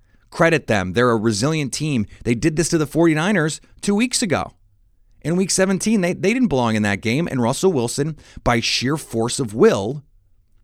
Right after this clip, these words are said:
kept them in it. They're a tough team. They're a resilient team, just like this Packers team. And so it had to come down to those key moments. And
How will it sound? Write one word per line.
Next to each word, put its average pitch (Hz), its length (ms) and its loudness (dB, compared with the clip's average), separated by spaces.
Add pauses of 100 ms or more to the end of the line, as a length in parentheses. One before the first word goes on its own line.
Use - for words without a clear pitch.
(120)
kept 156 280 2
them 143 180 0
in 147 120 0
it. - 160 -8 (1400)
They're 143 180 2
a 135 60 -2
tough 139 320 -2
team. 151 260 0
They're 123 140 2
a 131 40 4
resilient 139 480 0
team, 139 220 -2
just 123 340 -2
like 123 260 -2
this 113 260 -2
Packers 120 480 -4
team. - 320 -10 (260)
And 127 240 2
so 135 500 2
it 127 140 0
had 120 280 -2
to 139 40 -2
come 131 240 -2
down 139 360 0
to 131 120 -2
those 110 220 0
key 131 180 -6
moments. 139 480 -2
And 117 300 0